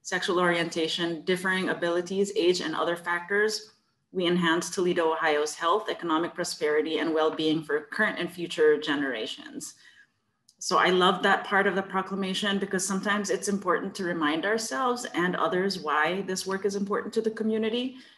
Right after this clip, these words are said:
and the proclamation, um, is a good way to do that. So thank you for putting that in the toolkit too.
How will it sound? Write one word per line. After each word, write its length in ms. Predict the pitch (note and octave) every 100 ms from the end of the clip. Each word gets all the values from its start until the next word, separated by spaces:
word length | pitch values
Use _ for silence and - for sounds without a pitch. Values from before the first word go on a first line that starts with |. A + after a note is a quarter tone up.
| _
and 180 | E3 E3
the 60 | D#3
proclamation, 840 | E3 D#3 D#3+ D3 D3 D#3+ D3 D3+
um, 200 | C#3+ D3 C#3+
is 120 | C#3+
a 40 |
good 220 | C#3 C#3+ C#3
way 120 | C3+
to 140 | C3+
do 180 | B2+ C3
that. 380 | G2 E2 - -
So 320 | - C3+ C#3 - _ _
thank 180 | D#3 D#3+
you 60 |
for 160 | E3+ D#3+
putting 280 | - D#3 D3+
that 160 | C#3
in 60 | D3
the 80 | C#3+
toolkit 540 | - D3 C#3+ - - - -
too. 360 | D3+ A#2 D4+